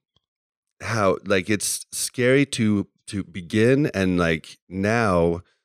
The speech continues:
you know, a year later, I'm talking in, in Discords everywhere, and everyone's super nice, super i-, i-, inviting. People don't fight. I mean, it's people debate without getting mad. I mean, it's,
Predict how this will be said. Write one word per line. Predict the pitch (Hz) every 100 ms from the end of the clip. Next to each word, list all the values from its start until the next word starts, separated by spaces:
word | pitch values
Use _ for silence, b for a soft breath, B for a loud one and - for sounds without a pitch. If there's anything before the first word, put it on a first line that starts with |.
| _ _ _ _ _
you | 87
know, | 82 82 -
a | 90 90 87 90 _
year | 101 113 117 110
later, | 95 104 92 80 78 -
I'm | 95 101
talking | 110 90 82 80
in, | 78 78 78 - 87
in | 80 -
Discords | - 113 - 98 87 78 - _ -
everywhere, | 110 101 82 76 76
and | 76
everyone's | 101 107 92 85
super | - 120 120 98
nice, | 82 78 78 -
super | - 123 120 113 -
i-, | 92 - _
i-, | 95 -
inviting. | 92 95 95 - 87 85 87 85 -
People | 123 117 110
don't | 90 78 _ _
fight. | - 98 92 90 87 -
I |
mean, | 95 107
it's | 117 - - - _ _ _ _ _ _ _ -
people | 156 131 123 95 92 _ _ _ _ -
debate | 110 87 104 110
without | 101 92 92 90
getting | 98 101 87 85
mad. | 90 101 101
I | 87
mean, | 87 87
it's, | 87 -